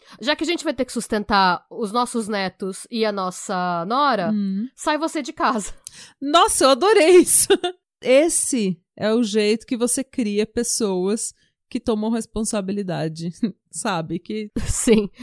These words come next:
Speaker 1: Então, o que que eles fizeram? Eles quicaram o Tom de casa
Speaker 2: Hum.
Speaker 1: e acolheram a Little Carolyn e os dois netos.
Speaker 2: Hum.
Speaker 1: E nisso, o Tom vai parar na casa da Margaret e do Colonel Clifford Radcliffe, porque o Tom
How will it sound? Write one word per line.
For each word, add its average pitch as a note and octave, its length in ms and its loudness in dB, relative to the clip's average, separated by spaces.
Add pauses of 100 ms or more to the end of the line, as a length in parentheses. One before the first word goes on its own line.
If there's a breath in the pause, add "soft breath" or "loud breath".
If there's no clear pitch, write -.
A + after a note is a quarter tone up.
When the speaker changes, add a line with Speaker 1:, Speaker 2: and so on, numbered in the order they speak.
(160 loud breath)
Speaker 1:
Então, D4+ 420 4
o E4 40 -2
que F4+ 100 -2
que - 80 0
eles E4 160 0
fizeram? C#4 380 4
Eles A#3+ 160 -2
quicaram E4+ 380 2
o - 20 -6
Tom C#4+ 180 -2
de C4+ 140 -6
casa A#3 580 2
Speaker 2:
Hum. F#3+ 80 -10
Speaker 1:
e F4+ 300 0
acolheram E4+ 720 2
a C#4+ 200 6
Little C#4 340 0
Carolyn C4+ 580 -2
e D#4 160 0
os D#4 100 0
dois D#4 460 2
netos. D4 420 2
Speaker 2:
Hum. G#3 440 -6 (440 loud breath)
Speaker 1:
E E4 140 4
nisso, D#4+ 580 2
o C4+ 140 -4
Tom C#4+ 320 2
vai C#4+ 140 -2
parar A#3+ 340 -2
na B3 100 -6
casa B3 380 -2
da C4+ 140 -2
Margaret B3 680 -2 (220)
e A#3+ 100 0
do B3 180 -4
Colonel C#4 520 -2
Clifford C#4 480 -8
Radcliffe, B3 580 -2
porque A#3+ 300 -2
o B3 80 4
Tom B3 400 4